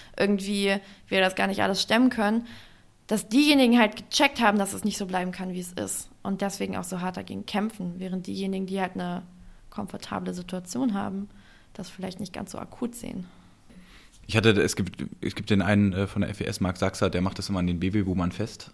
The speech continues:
Speaker 2: Und ich hatte das jetzt auch nochmal letztens irgendwo gelesen, dass sozusagen es gibt diese Generation von Aufsteigern, äh, die in den sechzigern, achtzigern oder sechziger, achtundsechziger Nachfolger bis,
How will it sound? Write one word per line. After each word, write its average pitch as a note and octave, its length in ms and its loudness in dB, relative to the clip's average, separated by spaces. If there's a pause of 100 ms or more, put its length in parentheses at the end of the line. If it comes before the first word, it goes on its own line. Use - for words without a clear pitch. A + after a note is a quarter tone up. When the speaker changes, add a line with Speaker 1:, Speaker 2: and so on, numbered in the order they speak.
Speaker 2:
Und F#2 200 -4
ich F2 100 -6
hatte F#2+ 140 -6
das F#2 100 -4
jetzt F#2+ 180 -2
auch - 120 -2
nochmal G2 260 2
letztens F#2+ 300 -4
irgendwo F#2+ 180 -2
gelesen, F#2+ 300 2
dass F#2 100 -2
sozusagen F#2+ 320 0
es F2+ 140 -4
gibt G2+ 160 -4
diese F#2+ 180 2
Generation F#2+ 560 2
von F#2+ 320 0
Aufsteigern, A2 1000 2
äh, G#2 480 -4
die G2+ 120 0
in - 120 0
den F#2+ 120 2
sechzigern, G#2+ 580 2
achtzigern A2 600 2
oder G2+ 80 2
sechziger, G2 680 4
achtundsechziger A#2+ 680 4
Nachfolger B2 580 2
bis, - 560 0